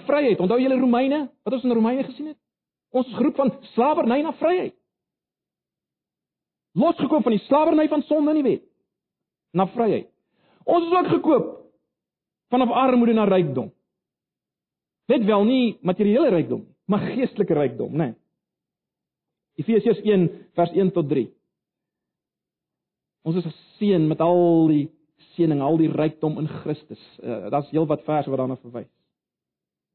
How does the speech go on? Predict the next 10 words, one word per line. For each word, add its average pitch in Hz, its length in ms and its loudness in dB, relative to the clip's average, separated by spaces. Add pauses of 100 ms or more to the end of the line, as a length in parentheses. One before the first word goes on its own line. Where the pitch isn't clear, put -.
(500)
En 294 100 4
daarom 381 220 2
het 403 80 2
ons 403 180 2
rede 277 220 4
om 226 160 2
fees 196 240 0
te 143 100 -8
vier. 87 220 -14 (580)
As 330 160 0